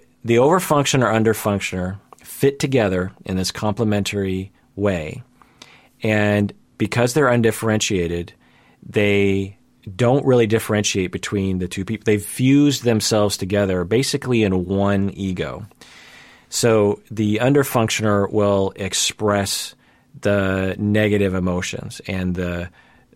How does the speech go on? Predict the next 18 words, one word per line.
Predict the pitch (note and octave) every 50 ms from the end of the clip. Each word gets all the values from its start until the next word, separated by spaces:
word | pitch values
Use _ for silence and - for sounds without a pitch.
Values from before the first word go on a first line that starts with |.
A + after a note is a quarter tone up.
| _
pessimism | - - A2+ A2 - - A2 G2+ G#2+ G2 G2 G2+ G2
of | F#2+ F#2 F2
the | F#2 F2+
future | - - F#2+ F2+ - - F2 E2+
and | F2 E2+
the | F2 E2+
sadness | - - - G#2+ F#2 F#2 F#2 F2+ F2+ F2 E2+ F#2 - - -
and | G#2 F2+ F2+
the | F2+ F2+ F2+ F#2 - -
fears. | - - - G#2+ F#2+ F2+ E2+ - - - - - _ - - - - - _ _
The | G#2 G#2 G#2
overfunctioner | A2 C3 D3 D#3 D3 - - B2+ A#2+ - - - G2+ G2+ G2+ G2+ G2 G2+ - -
will | G#2 G#2 G2+ G2 F#2+ F#2 F#2+ F#2+ -
express | F2 G2 - - - - - G#2+ G2 F#2+ F#2 F#2 - - - - - _ _ _ _ _ _ _ -
the, | G#2 G2 F#2+ F#2+ F#2 F#2 F#2 F#2 F#2 F#2 F2+ - _ _ - _ _ _ _ _ - - _
you | _ G#2+ G2
know, | F#2+ F#2+ F#2
"Let's, | F#2+ G2+ G#2+ G#2+ G#2+ - - -